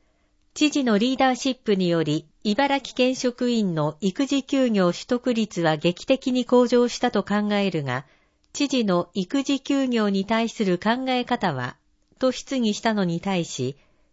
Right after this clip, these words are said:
知事は、男性職員の育児休業の取得は子育てに主体的に関わる契機として重要であるほか、業務の効率化や新たな視点で仕事に取り組むきっかけになるなど、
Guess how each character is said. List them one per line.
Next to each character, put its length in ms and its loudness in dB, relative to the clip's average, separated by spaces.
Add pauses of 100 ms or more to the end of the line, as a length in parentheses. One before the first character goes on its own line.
(120)
知 180 -4
事 180 0
は、 240 -8 (920)
男 220 0
性 220 0
職 320 -4
員 220 -2
の 180 2
育 240 -2
児 160 -2
休 240 0
業 240 0
の 120 0
取 120 -10
得 300 0
は 240 2 (160)
子 100 2
育 300 0
て 160 0
に 80 0
主 140 -6
体 220 2
的 280 -2
に 100 0
関 300 0
わ 80 2
る 160 0
契 240 2
機 120 -18
と 140 0
し 80 -6
て 160 2
重 260 0
要 220 2
で 160 0
あ 80 2
る 140 -2
ほ 160 -4
か、 260 -4 (440)
業 200 4
務 180 0
の 120 4
効 260 4
率 280 -4
化 140 -2
や 300 -2
新 240 2
た 100 -2
な 120 2
視 160 -8
点 240 0
で 180 2
仕 180 -4
事 240 2
に 120 -2
取 200 2
り 60 -6
組 160 0
む 100 2
き 160 -6
っ 60 -8
か 180 -4
け 100 0
に 140 -2
な 120 0
る 120 0
な 160 0
ど、 240 -6